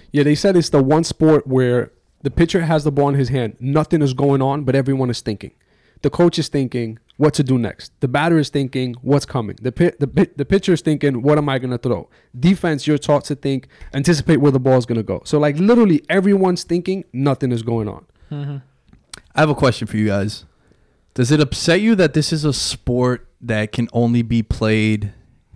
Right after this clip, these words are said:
Speaker 3: in one, like, season? Like, it could only be really played in the spring, as far as, like, the weather goes. Obviously, I'm not talking about in Florida, but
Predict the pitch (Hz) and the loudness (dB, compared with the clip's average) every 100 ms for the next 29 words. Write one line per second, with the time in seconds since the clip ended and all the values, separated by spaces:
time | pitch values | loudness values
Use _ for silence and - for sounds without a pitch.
0 | - - 107 104 104 107 107 107 104 107 | -18 -6 -2 0 0 2 2 2 -2 -6
1 | _ - 104 101 - - 123 123 131 139 | _ -10 -10 -8 -8 -2 0 2 2 0
2 | 143 - 151 - 110 117 120 135 123 123 | -4 -8 -8 -6 -2 2 2 2 2 2
3 | 113 110 107 - 107 107 101 113 - - | 2 2 0 -2 -2 -2 -4 -6 -8 -8
4 | 98 90 - _ _ _ _ _ _ _ | -10 -10 -20 _ _ _ _ _ _ _
5 | - - 120 110 104 101 107 107 101 101 | -4 2 4 4 0 2 2 2 0 -4
6 | 95 107 - 143 147 131 127 131 135 120 | -6 -8 0 2 4 2 2 2 2 2
7 | 110 107 107 - 120 120 101 101 104 101 | 2 0 -4 -2 2 4 2 -2 -6 -8